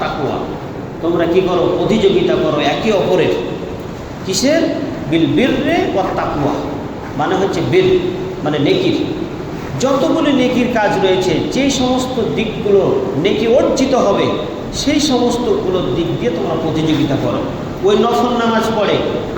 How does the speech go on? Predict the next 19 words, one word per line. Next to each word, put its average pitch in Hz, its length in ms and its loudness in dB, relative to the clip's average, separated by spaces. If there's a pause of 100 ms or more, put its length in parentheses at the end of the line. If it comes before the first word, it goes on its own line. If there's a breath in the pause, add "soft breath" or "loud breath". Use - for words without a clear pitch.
(120)
আরও 226 140 0
আপনি 196 320 0 (100)
কিভাবে 220 400 2
তার 202 100 0 (120)
চাইতে 196 300 0
বেশি 196 520 2 (180)
ইবাদত 185 240 2
বন্দেগী 180 640 2
করা 170 200 2
যায়। 147 180 0 (400)
ফরজ 247 280 4
তো 247 180 2
সবার 233 340 0
জন্য 208 180 0
বাধ্যতামূলক, 170 720 0 (440)
ফরজে 214 420 2
কোনো 185 220 0
ছাড় 185 440 0 (500)
নেই, 180 400 4